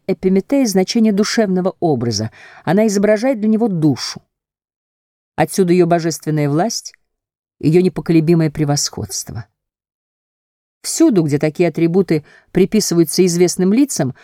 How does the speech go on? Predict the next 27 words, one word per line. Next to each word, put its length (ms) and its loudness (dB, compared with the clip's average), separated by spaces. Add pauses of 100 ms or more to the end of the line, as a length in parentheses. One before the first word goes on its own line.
(200)
можно 300 2
с 100 -6
уверенностью 500 2
делать 320 2
вывод, 280 -2
что 220 -2
эти 240 -2
лица 300 0
являются 420 0
носителями 600 0
символа, 580 -6 (220)
то 180 4
есть, 340 -2 (240)
что 240 0
они 220 0
суть 360 -6 (100)
облики 680 -2 (240)
для 300 2
проецированных 960 0 (220)
содержаний 680 0
бессознательного. 1040 -6 (1500)
Потому 260 0
что 160 -4
именно 400 2
содержание 680 -2
бессознательного 1000 -4
действует 680 0